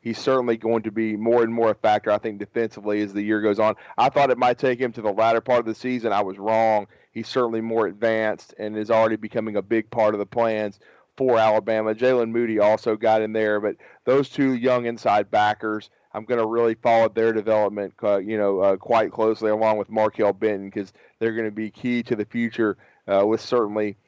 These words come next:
Mack Wilson and Dylan Moses being future, uh, first-round draft choices should they stay healthy. But wanted to make special mention of that, that I thought that young man really caught my eye. Patrick Surtain as well in the second half. Surtain drew a pass interference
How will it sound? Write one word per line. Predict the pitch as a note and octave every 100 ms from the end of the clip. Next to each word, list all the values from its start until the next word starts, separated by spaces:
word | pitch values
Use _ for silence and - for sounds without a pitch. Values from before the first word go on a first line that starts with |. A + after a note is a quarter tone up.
| _
Mack | G#2 G#2+ A2 -
Wilson | A2+ A2 A2
and | G#2+ G#2+
Dylan | A2+ G#2+
Moses | G#2+ A2 A2 G#2+
being | G2 A2 G#2+ G2
future, | - A#2 G#2+ G#2 F2+ - _ -
uh, | G#2 G2+
first-round | - A#2+ - A#2 G#2+ G#2
draft | A2 A2 -
choices | A#2 G#2+ A2 G#2
should | - A2+
they | G#2 G2+
stay | - G#2
healthy. | G2+ G#2 G2 G2+ F#2+
But | G#2 G2 - -
wanted | - B2 A#2+
to |
make | A#2 A#2 -
special | - B2 A#2 A#2
mention | A2 A2 G#2+
of | G2+ G2
that, | A2 G#2+ G2+ - _ _
that | A2
I | A2
thought | A2 A#2 A2
that | A2+ G#2+
young | G#2+ A2 G#2+
man | G#2+ G#2+ G#2+ G2+
really | F2+ A2+ A2
caught | G2+ A2+ G#2
my | G2+ G2+ G2+
eye. | G2+ G#2+
Patrick | G#2 A#2+ A2+ A2+
Surtain | - A2 - A#2 A2+
as | G#2 G#2+
well | A2+ A#2 A2+ G#2+ _ _
in | A2+
the | A2
second | G#2 A#2+ A2 G#2+
half. | A2+ A2+
Surtain | - G#2+ B2 A#2 A2+ G#2+
drew | G#2 A#2+
a | G#2
pass | B2 B2 A#2
interference | A#2+ A2+ B2 A#2+